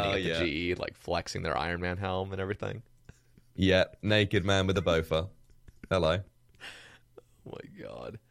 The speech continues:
Speaker 2: What do you think about the meta being, I feel like there's always kind of been a meta in RuneScape Iron Man, and that meta seems to almost get, like, more,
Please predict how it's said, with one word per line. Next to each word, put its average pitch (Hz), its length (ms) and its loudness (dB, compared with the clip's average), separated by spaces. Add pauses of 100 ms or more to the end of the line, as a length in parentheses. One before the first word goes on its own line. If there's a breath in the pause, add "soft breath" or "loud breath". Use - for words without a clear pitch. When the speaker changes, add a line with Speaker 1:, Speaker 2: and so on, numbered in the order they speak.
(320)
Speaker 2:
What 180 120 6
do 247 40 6
you 269 100 10
think 175 300 6
about 127 320 12
the 113 100 10
meta 104 560 8
being, 92 520 2 (680 soft breath)
I - 60 6
feel 185 100 6
like 220 120 8
there's 143 160 10
always 123 220 12
kind 123 140 6
of 101 60 6
been 107 100 6
a 98 60 2
meta 90 520 4
in 92 120 0
RuneScape 87 560 0 (220)
Iron 90 320 0
Man, 87 300 -8 (460)
and 90 460 2 (540)
that 127 220 8
meta 127 340 8
seems 143 380 0
to 127 180 4
almost 117 400 4
get, 110 240 6
like, 95 200 0
more, 110 640 6